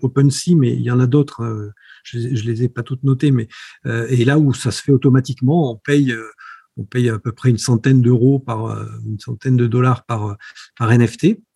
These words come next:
Et après, on peut les publier et les mettre, euh, les mettre sur ces plateformes-là et les vendre. Voilà. Et donc, c'est, c'est pas hy-, alors, c'est, c'est pas hyper trivial encore, mais c'est pas très compliqué à faire. Et donc, moi, par exemple, sur OpenSea, j'ai commencé à mettre des images de,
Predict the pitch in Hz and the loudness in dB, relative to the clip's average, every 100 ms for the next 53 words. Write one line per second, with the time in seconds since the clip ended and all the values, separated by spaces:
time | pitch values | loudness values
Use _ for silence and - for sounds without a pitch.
0 | _ 131 117 - 190 147 107 160 135 131 | _ -2 -2 0 2 0 2 2 2 0
1 | 135 127 120 143 208 127 117 131 180 - | 0 2 4 4 4 2 0 -2 -4 -4
2 | 120 113 110 107 110 113 135 147 110 - | -4 -2 -4 -8 -8 -2 -2 -2 -12 -14
3 | - - - 110 - 107 113 185 139 110 | -12 -12 -10 -14 -10 -4 0 4 2 0
4 | 113 113 _ _ _ _ - 110 _ _ | -6 -12 _ _ _ _ -18 -18 _ _
5 | - - _ 127 117 160 165 151 151 - | -20 -20 _ -4 2 2 2 -2 -2 -4
6 | 135 220 185 143 151 - - - - 120 | 0 2 2 0 -12 -16 -20 -20 -12 -10
7 | 107 - - 131 165 165 180 - - 156 | -10 -12 -4 -2 0 2 0 -2 -4 -4
8 | 143 156 151 127 160 190 175 120 120 - | -4 -10 -10 -10 -4 -4 -4 -12 -14 -14
9 | 160 160 - 135 147 - 131 - 135 - | -14 -10 -8 -4 -4 -6 -12 -6 -6 -8
10 | - _ _ - - _ 123 113 156 180 | -20 _ _ -20 -20 _ -4 2 2 4
11 | 123 117 139 196 147 123 - 135 123 123 | 2 4 4 4 2 -2 -4 -2 -2 -2
12 | 110 - 185 185 127 113 131 120 - 165 | -6 0 2 4 2 0 0 0 0 0
13 | 175 117 127 156 - 110 127 131 107 110 | 2 0 -2 -4 -6 -4 -2 -2 -2 -4
14 | 113 139 160 120 107 127 147 120 | -2 0 0 -2 -2 0 0 -2